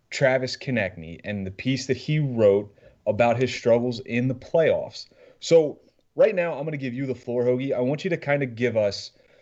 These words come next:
the thought process behind the piece, what made you want to write it,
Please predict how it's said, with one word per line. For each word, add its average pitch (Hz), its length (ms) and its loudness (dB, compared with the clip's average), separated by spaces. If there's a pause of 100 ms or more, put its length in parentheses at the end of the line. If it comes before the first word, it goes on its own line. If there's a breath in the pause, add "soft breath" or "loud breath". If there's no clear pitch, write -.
(320 soft breath)
the 123 100 0
thought 170 320 2
process 151 420 -4
behind 117 360 -4
the 110 40 -6
piece, 101 480 -10
what 127 160 2
made 139 340 2
you 147 120 -4
want 131 260 -2
to 120 100 -4
write 104 360 0
it, 82 200 -8